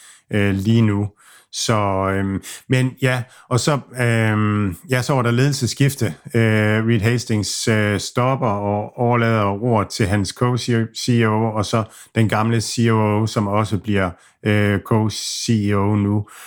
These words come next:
Og, og, og det, de siger på earnings call,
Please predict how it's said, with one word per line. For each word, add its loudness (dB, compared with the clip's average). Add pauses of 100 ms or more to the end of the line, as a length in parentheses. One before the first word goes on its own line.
(220)
Og, 0 (140)
og, 0 (280)
og -2 (520)
det, 2
de 4
siger 2
på 0
earnings 0
call, 2